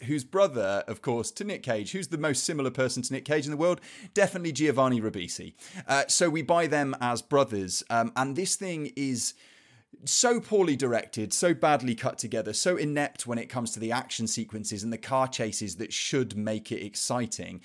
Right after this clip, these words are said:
And it's ballooned out somehow to two hours worth of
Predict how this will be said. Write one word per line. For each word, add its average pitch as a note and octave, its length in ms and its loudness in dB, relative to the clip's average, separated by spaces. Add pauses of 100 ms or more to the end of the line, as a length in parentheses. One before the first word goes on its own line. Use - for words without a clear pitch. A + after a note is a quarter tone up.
(360)
And E3 160 -2
it's - 160 -4 (320)
ballooned D#3+ 680 4
out B2+ 260 0
somehow G2+ 480 -4
to G#2 140 -12
two A2 320 -2
hours G#2 360 -2
worth F#2+ 320 -6
of F2+ 160 -14